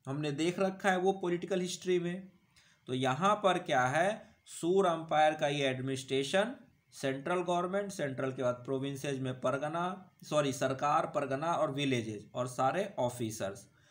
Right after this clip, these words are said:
अब हम लोग देखेंगे क्या,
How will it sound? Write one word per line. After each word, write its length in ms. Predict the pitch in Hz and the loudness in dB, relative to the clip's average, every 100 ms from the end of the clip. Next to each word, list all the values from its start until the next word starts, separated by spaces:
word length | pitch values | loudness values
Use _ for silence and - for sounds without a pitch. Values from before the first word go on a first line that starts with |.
| _ _ | _ _
अब 160 | 175 185 | 2 4
हम 220 | 175 170 | 2 0
लोग 160 | 165 147 | -4 -4
देखेंगे 600 | 143 139 151 165 226 311 - _ _ _ 131 - _ _ | -6 -6 -4 -2 -2 -4 -14 _ _ _ -20 -20 _ _
क्या, 340 | 175 240 - | -2 -2 -6